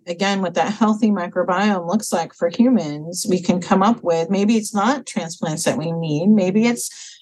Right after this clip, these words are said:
nutritional supplements, um, maybe it's reducing processed foods, increasing fruits and veggies, which we're always told to do, right?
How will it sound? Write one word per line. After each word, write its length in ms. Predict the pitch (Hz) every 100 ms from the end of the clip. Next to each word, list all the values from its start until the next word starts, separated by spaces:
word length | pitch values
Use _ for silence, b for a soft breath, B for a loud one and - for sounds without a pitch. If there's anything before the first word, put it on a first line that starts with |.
| -
nutritional 560 | 240 240 254 254 262 269
supplements, 920 | 277 302 220 147 131 220 233 - - -
um, 640 | 180 170 170 170 185 214
maybe 420 | 190 202 220 226
it's 640 | 214 180 190 - - - - -
reducing 500 | 247 254 285 285 302
processed 600 | - 311 311 311 285 -
foods, 500 | 277 254 190 170 170 185
increasing 800 | 262 269 - 269 247 262 262 254 B B
fruits 240 | - 294 285
and 120 | 277
veggies, 400 | 277 233 214 196
which 200 | 208 214
we're 140 | 220
always 220 | 226 220
told 260 | 226 240 208
to 100 | 214
do, 300 | 208 220 180
right? 380 | 185 202 214